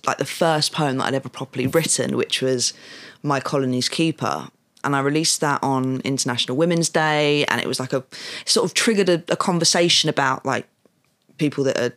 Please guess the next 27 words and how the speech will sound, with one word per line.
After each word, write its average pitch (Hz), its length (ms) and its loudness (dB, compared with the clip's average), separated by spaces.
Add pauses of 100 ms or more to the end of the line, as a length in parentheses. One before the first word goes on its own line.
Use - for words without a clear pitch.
(120)
childless 131 480 0
by 127 160 0
choice, 185 580 2
and 202 100 4
it - 60 0
was 220 80 2
just, - 400 0
it - 80 0
was 240 140 2
really 269 180 4
empowering, 151 800 2 (540)
and 156 400 2
I 175 80 -2
sort 226 240 0
of - 40 -16
built 247 160 4
up 226 140 -2
a 214 40 0
little 175 180 2
bit 170 100 2
of 143 80 2
a 170 60 0
following 160 440 2
from 151 220 -2
there, 151 400 0 (560)
and 180 240 4
then 180 460 2